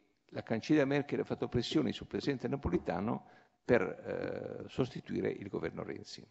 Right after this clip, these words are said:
La, eh, la notizia è stata dichiarata infondata dalla cancelleria tedesca e dal Quirinale. È stata smentita da entrambi, non è vera, ma è verosimile. Lei cosa ne pensa?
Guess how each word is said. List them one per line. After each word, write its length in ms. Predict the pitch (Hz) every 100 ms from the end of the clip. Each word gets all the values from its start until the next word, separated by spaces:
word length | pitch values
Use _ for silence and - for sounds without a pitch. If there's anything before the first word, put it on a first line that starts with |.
| - - _ _ _ _ _ _ _ _ _ _ _ _ _ _ 139
La, 400 | 160 - - -
eh, 1000 | 123 113 104 104 98 101 98 95 95 92
la 140 | 101 160
notizia 580 | 180 - 107 - 120
è 120 | - 117
stata 480 | - 95 98 92
dichiarata 560 | 98 131 127 101 - -
infondata 760 | 185 165 139 101 - - 95 - _ _ _ _ _ _ _ _ _ _ _ - - -
dalla 420 | 123 107 101 101
cancelleria 720 | 117 110 139 131 151 131 104
tedesca 640 | - - 92 - 120 117 -
e 80 | 104
dal 160 | -
Quirinale. 720 | - 92 90 90 - - - _ _ _ _
È 100 | -
stata 240 | - 110 107
smentita 500 | 107 120 117 131 104
da 60 |
entrambi, 520 | 170 175 160 180 196 - - - _ _
non 220 | 147 180
è 100 | 165
vera, 320 | 104 98 101 -
ma 120 | 151
è 40 |
verosimile. 640 | 147 147 117 - 92 90 -
Lei 120 | 170
cosa 220 | - -
ne 80 | 95
pensa? 440 | - 80 - -